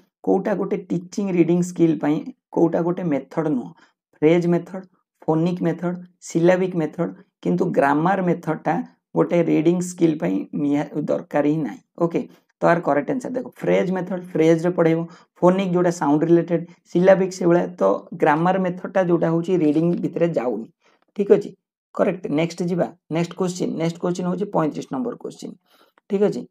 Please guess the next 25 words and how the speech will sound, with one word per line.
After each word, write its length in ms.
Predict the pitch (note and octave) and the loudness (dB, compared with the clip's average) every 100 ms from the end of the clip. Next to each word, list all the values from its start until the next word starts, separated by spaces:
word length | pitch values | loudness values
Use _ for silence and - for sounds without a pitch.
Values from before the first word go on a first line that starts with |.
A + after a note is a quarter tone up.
| _ | _
ପଇଁତିରିଶ 400 | - D3+ F3 E3+ | -2 0 0 -2
ନମ୍ବର 220 | F3 F3 | -4 -4
କ୍ୱେଶ୍ଚିନ୍ 360 | E3 D#3 - F3 | -2 -4 -4 -4
କ'ଣ 200 | D3+ C3+ | -2 -2
ଦେଇଛି 220 | B2+ B2 | -4 -6
ଦେଖ। 260 | - - - _ _ _ _ - - | -10 -14 -18 _ _ _ _ -12 -8
ଓକେ, 420 | B2+ - - - _ _ _ - | -8 -10 -18 -18 _ _ _ -16
ଠିକ୍ 360 | - - C3+ - | -6 -4 -4 -6
ଅଛି, 240 | - - | -16 -14
ବହୁତ 320 | - C3+ B2+ | -12 -10 -10
ବଢ଼ିଆ। 240 | - - D#3 _ _ _ _ _ _ _ _ _ _ _ - | -12 -18 -20 _ _ _ _ _ _ _ _ _ _ _ -8
ଓକେ, 340 | A#2 - - - _ _ _ _ _ _ _ _ _ _ _ _ _ _ _ _ _ _ _ _ _ _ _ _ _ _ | -8 -10 -20 -20 _ _ _ _ _ _ _ _ _ _ _ _ _ _ _ _ _ _ _ _ _ _ _ _ _ _
ଓକେ, 520 | B2 A#2+ - _ - G#2 D#3 E3+ _ _ _ _ _ _ _ _ _ _ _ _ _ _ | -8 -8 -12 _ -12 -12 -12 -18 _ _ _ _ _ _ _ _ _ _ _ _ _ _
ଦେଖ, 280 | - - - - _ | -8 -6 -6 -12 _
ବହୁତ 280 | - C3+ C3 | -8 -6 -4
ବଢ଼ିଆ। 180 | A#2+ B2 _ _ | -6 -10 _ _
ଦେଖ, 200 | B2+ A#2+ | -4 -4
ସିଲାବିକ୍ 640 | B2+ - F#3 G3+ G#3 G#3 G#3 | -6 -4 4 6 6 4 0
ମେଥଡ 380 | F#3+ F3+ F#3 | 0 0 0
ଯୋଉଟା 240 | F3 F3 E3 | 4 6 6
ଜାଣିପାରୁନ, 460 | D3+ D3 D3 C#3 | 6 4 4 2
ମୁଁ 180 | D3 F3 | 2 0
ଟିକେ 160 | E3+ D3+ | 0 2
କହି 160 | C#3+ | 4
ରଖୁଛି। 380 | C#3+ B2 - F3+ | 4 0 -4 -6